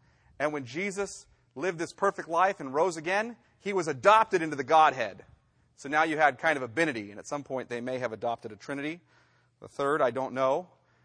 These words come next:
but that's kind of where they had, that's where they were. Fourth, and this has been popular even in recent times, um, even in evangelical churches, some say there was,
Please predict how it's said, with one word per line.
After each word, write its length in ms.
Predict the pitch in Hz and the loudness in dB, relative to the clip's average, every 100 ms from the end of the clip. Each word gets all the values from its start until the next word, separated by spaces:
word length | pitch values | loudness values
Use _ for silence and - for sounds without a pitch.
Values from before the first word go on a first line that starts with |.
| _ - | _ -8
but 140 | 131 | 4
that's 180 | 147 - | 4 4
kind 260 | 160 147 | 0 2
of 120 | 139 131 | 0 0
where 160 | 139 | 0
they 160 | 127 120 | 2 2
had, 360 | 143 131 110 | 4 2 2
that's 260 | 131 127 - | -4 -4 -4
where 100 | 143 | -4
they 80 | 123 | -2
were. 340 | 131 139 110 - _ _ _ _ - | -2 -2 -4 -10 _ _ _ _ 6
Fourth, 480 | 233 202 190 - _ _ _ _ - | 8 10 6 -2 _ _ _ _ -4
and 140 | 139 | 0
this 140 | 175 202 | 0 -2
has 120 | 202 | -6
been 160 | 160 156 | -6 0
popular 400 | 175 175 170 151 | 4 4 2 -2
even 160 | 160 151 | -4 -6
in 120 | 135 | -6
recent 340 | 185 208 - | -6 -8 -12
times, 520 | - 120 117 156 - - _ _ _ _ | -10 -8 -8 -14 -18 -20 _ _ _ _
um, 220 | 135 127 - | 2 2 -2
even 240 | 170 190 | -6 -4
in 160 | 170 160 | -6 -6
evangelical 760 | 175 165 151 143 175 165 - | -8 -6 -4 0 0 0 -6
churches, 680 | 123 - 196 - 127 180 - _ _ _ _ _ _ _ _ _ _ _ _ _ | -10 -6 -6 -6 -12 -12 -20 _ _ _ _ _ _ _ _ _ _ _ _ _
some 300 | - 202 220 | 4 4 4
say 260 | - 202 185 | 2 0 2
there 140 | 180 | 0
was, 240 | 165 139 | -2 -4